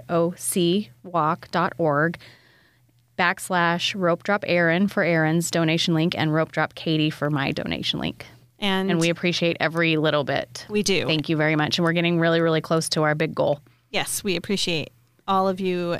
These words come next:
Speaker 2: even just checking it out, learning what the Children's Hospital of Orange County is about.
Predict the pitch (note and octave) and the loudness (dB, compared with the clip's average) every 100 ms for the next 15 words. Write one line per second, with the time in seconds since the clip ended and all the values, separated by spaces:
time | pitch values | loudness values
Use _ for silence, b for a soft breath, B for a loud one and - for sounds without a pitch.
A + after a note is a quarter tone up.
0 | - A3 G#3 G3 F#3 - G3 G3 F#3+ F3 | -6 -6 -2 -2 -4 -4 -4 -4 -2 0
1 | F3 E3+ - - F#3+ G3 F#3+ F3+ - F3+ | 2 0 -4 -12 -6 -2 -2 -2 0 0
2 | E3+ - F#3+ F#3+ - E3+ - F#3+ F#3 E3+ | 0 -2 -4 -4 -4 -6 -4 -4 -4 -4
3 | F3 - G3 F3+ E3+ E3+ F3+ A#3 A#3 A#3 | -6 -6 -6 -4 -4 -4 -4 0 0 0